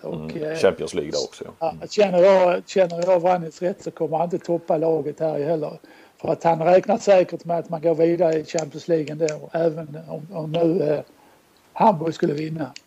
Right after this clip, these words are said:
Speaker 2: För söndagens match är väl kanske den viktigaste på säsongen på sätt och vis för Flensburg. Om de inte, alltså, vinner Kiel den, då rycker de ju rejält, va? Det är ju oerhört
Speaker 1: Ja.
Speaker 2: viktiga poäng som står på spel, inte minst för
Speaker 1: Jag
Speaker 2: Flensburg.
Speaker 1: är som sagt ganska säker på att Flensburg vinner den här.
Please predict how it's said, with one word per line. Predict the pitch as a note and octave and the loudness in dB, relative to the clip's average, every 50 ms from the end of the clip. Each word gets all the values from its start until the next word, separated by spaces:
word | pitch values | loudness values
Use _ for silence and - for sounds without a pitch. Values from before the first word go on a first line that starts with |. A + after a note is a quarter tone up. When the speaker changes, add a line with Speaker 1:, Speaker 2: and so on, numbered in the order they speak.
| - - _ _ _ _ _ | -20 -20 _ _ _ _ _
Speaker 2:
För | - G#2 G2+ G2+ | 2 4 4 4
söndagens | G2 - B2 A#2+ G#2+ F#2 F2 F#2 F#2+ G#2 G2 - | 4 4 4 4 4 6 4 4 4 4 2 4
match | A#2+ A2+ G2+ - - | 4 4 4 4 4
är | A2+ G#2+ | 4 4
väl | G#2 G#2+ G2+ | 4 2 0
kanske | - - G2+ G#2 - - G2+ | 0 0 0 0 0 0 0
den | G2+ G2+ F#2+ | 0 2 2
viktigaste | G#2 A2 - - G3 F3 - - | 2 0 2 2 0 0 0 -2
på | G2+ - G#2+ | -6 -6 -6
säsongen | - G#2+ - - C3+ A#2+ G#2 G2+ G2+ F2+ | -6 -4 2 4 4 4 4 2 0 -2
på | - | 2
sätt | - A2+ G#2 - | 2 2 4 4
och | A2+ | 4
vis | A2 G#2 - | 4 4 2
för | - | -2
Flensburg. | G2+ - A2+ G2+ F2 - - - G2 | 0 2 2 2 2 0 0 0 0
Om | G2 | 2
de | G#2 G#2 G#2 | 2 2 0
inte, | G#2+ G#2 - - G2 F#2+ G2 F#2+ F#2+ G#2+ | 0 -2 2 6 8 8 8 6 4 2
alltså, | - - - A2+ | -4 -4 -4 -2
vinner | G#2 A2 A2 G#2+ G#2 | -2 -2 0 0 0
Kiel | G2+ - A2 G#2 G#2+ A#2 | 2 4 2 4 6 6
den, | B2 A2 F2+ | 6 6 6
då | F#2 G#2 G#2+ | 4 2 2
rycker | G#2+ F#2+ - G2 F#2+ | 0 -2 -2 -2 -2
de | F#2+ G2 F#2+ | -2 -2 -2
ju | F#2+ | -2
rejält, | F#2+ G2+ G2+ A2 F2+ D2+ D2 - - - | 0 2 4 4 4 4 0 -6 -10 -10
va? | - - | -6 -4
Det | F#2 | -2
är | F2+ F2 | -2 -2
ju | F#2 F#2 F#2 F2+ F2 - _ _ _ _ _ - | -4 -4 -6 -8 -8 -12 _ _ _ _ _ -2
oerhört | A#2 A#2+ A#2+ G2 E2+ F#2+ F2+ | 0 0 0 0 -2 -2 -2
Speaker 1:
Ja. | - A2+ | 0 -2
Speaker 2:
viktiga | - D3+ - F#2+ | 0 2 2 2
poäng | - - G#2 G2+ F#2+ E2 | 2 4 4 4 4 2
som | - - D2+ | -2 -12 -10
står | - G2 E2+ | -8 -8 -8
på | - - | -8 -12
spel, | - - G2 F2 E2 | -10 -6 -4 -4 -4
inte | F2 - - | -6 -8 -10
minst | F#2 F2+ F2+ - | -12 -12 -6 0
för | E3 F3 | 0 2
Speaker 1:
Jag | F3 | 4
Speaker 2:
Flensburg. | E3+ F#3 F#3+ F#3 F#3 F#3+ G3 F#3+ F#3 | 6 6 6 8 8 8 8 6 6
Speaker 1:
är | |
som | F3 - - G3 F3 | 4 2 -2 -4 -4
sagt | - - - F#3+ F3+ G#3 G#3 - _ | -2 0 0 2 2 2 -2 -4 _
ganska | - G3 F#3+ G#3 G3+ - - F#3+ E3+ | 2 4 4 4 2 -2 -4 -4 -4
säker | E3+ - F3+ E3+ E3 - - D3+ | -2 0 0 0 0 0 -4 -6
på | - D#3+ | -4 -4
att | D3+ D3 - | -4 -4 -6
Flensburg | - - F3 F3 E3 E3 - _ D#3 D3 | -4 -4 -2 -2 -2 -6 -8 _ -8 -4
vinner | D3 D#3 D#3+ D#3+ D3+ C#3+ | -4 -4 -4 -4 -4 -6
den | C3 C#3 D3 | -6 -4 -4
här. | D3+ D3 - | -4 -4 -4